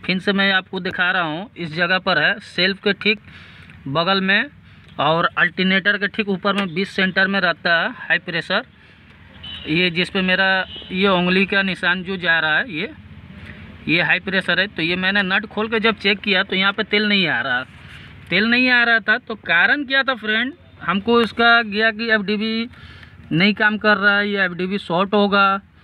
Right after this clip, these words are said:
या एफ़डीबी का वायर डैमेज होगा।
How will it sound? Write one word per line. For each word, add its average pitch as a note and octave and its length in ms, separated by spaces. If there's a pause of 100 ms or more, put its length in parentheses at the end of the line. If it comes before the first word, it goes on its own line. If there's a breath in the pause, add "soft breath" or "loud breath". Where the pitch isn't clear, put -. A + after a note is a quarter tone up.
(360 soft breath)
या F3+ 240
एफ़डीबी F3 360
का G3+ 120
वायर F3 260
डैमेज G3+ 380
होगा। F#3 380